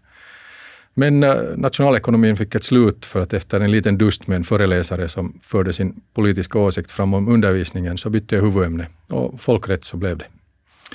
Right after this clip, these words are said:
Så tack för den diskussionen. I tillägg till studier och studieresor blev det förstås en hel del studieliv,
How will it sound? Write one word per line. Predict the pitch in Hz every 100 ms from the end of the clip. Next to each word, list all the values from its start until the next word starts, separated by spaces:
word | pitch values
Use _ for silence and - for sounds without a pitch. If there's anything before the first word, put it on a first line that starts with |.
| - _ - _
Så | -
tack | - -
för | -
den | 107 104
diskussionen. | 90 - 92 92 92 - _ _ _ _ _ _ _ _ _ _
I | 131 131 123 - _ _ _
tillägg | - 165 139 -
till | 123 - _
studier | - - 139 101 92
och | 92 - _
studieresor | - 120 104 92 92 -
blev | 92 95
det |
förstås | 90 - 104 -
en | 95
hel | 104 95
del | 87
studieliv, | - - 110 104 98 95 82